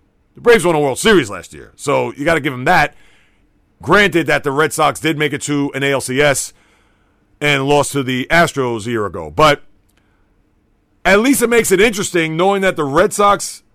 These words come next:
have gotten themselves in the mix here. Tampa, who lost a couple of games here over the weekend,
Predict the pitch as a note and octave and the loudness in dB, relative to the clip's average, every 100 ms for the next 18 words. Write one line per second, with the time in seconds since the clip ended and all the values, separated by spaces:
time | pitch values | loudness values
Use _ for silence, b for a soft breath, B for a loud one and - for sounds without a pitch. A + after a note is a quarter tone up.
0 | _ _ _ _ _ _ - F3+ E3 F#3+ | _ _ _ _ _ _ -2 0 2 0
1 | F3+ F3 G3 F#3+ E3 F3 F3 F3 F3 F3 | 0 -4 -2 0 -2 -2 -4 0 2 2
2 | E3+ D3+ _ _ _ _ _ _ _ _ | 0 -8 _ _ _ _ _ _ _ _
3 | _ _ _ b b b b b - F3+ | _ _ _ b b b b b 0 0
4 | E3+ F3+ F3 D3+ - _ _ _ _ _ | 2 4 2 0 -8 _ _ _ _ _
5 | _ - E3 D#3+ F#3 - D3 F#3 E3+ D3 | _ 2 4 4 2 0 0 0 2 0
6 | F3 D3 E3+ E3 D3 D#3 C#3 C#3+ F3 E3+ | 0 2 2 2 2 0 0 0 0 2
7 | E3 E3 | 0 -2